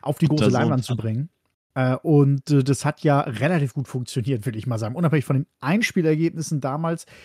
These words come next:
Speaker 1: war der Film ja auch tatsächlich ein solider, äh, ein, ein solider Ausflug, würde ich sagen. Also das hat, ich hab, wir, im Kino haben wir ihn damals in drei D gesehen, dann haben wir ihn noch mal auf dem,
Speaker 2: Mhm.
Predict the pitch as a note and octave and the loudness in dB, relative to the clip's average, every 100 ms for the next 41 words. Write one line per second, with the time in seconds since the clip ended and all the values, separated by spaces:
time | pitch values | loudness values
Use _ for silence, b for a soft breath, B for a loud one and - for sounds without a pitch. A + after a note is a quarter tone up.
0 | B C#3+ D3 C#3+ - F#3+ F#3+ C3 C#3 - | B 0 2 2 6 6 6 2 -2 -4
1 | C3+ D3+ C3+ C#3 B2+ B2+ B2+ C#3 C#3+ B2+ | -2 0 0 0 -2 -2 0 2 2 2
2 | A#2+ A#2+ b b b b b b _ _ | 0 -4 b b b b b b _ _
3 | C3+ B2 A#2 C3 C3+ C3+ B2 F3+ F#3+ F#3+ | -4 -2 -2 -2 -2 0 0 4 2 2
4 | A3 C#3+ A#2 B2 A#2+ A2+ G2 G2+ A#2+ A#2 | -4 -4 -4 -4 -6 -6 -10 -10 -8 -6
5 | A#2 A2+ A#2+ - C3+ C3 C3+ C#3 D3+ C3+ | -6 -4 -4 -6 -10 -6 -6 -6 -6 -2
6 | G3+ G3 E3+ E3 E3 F3+ C#3 C#3 C3 G#3 | 4 4 4 2 0 -2 0 2 4 2
7 | G#3 F3+ G#3 G3 D3+ D#3+ D#3 D3 D3+ C#3+ | 2 0 2 2 0 2 0 0 -2 -2
8 | C#3 C#3+ C3+ C3+ | 0 2 4 2